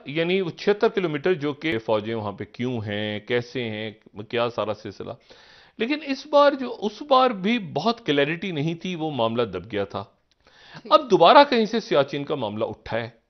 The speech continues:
Speaker 1: लेकिन उसको इंडिया के जो आर्मी चीफ हैं, वो ये कह रहे हैं कि पाकिस्तान ने, अ, कंसीड कर दिया है,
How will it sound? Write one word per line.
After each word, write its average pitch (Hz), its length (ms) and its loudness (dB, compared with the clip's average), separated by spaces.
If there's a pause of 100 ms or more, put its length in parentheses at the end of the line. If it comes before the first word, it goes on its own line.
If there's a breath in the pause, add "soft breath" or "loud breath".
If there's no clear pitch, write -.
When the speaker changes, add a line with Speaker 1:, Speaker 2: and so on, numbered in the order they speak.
(540 loud breath)
Speaker 1:
लेकिन 240 280 0
उसको 277 220 -4
इंडिया 247 480 4
के 196 200 -2
जो 165 140 -2
आर्मी 131 320 2
चीफ 120 320 -8
हैं, 127 100 -2
वो 131 220 0
ये 240 120 -2
कह 147 220 0
रहे 110 160 -4
हैं 110 320 -8
कि 156 120 -6
पाकिस्तान 165 880 -2
ने, 147 240 -4
अ, 160 180 -14 (540)
कंसीड 165 460 0
कर 104 160 -4
दिया 78 280 -14
है, 90 80 -20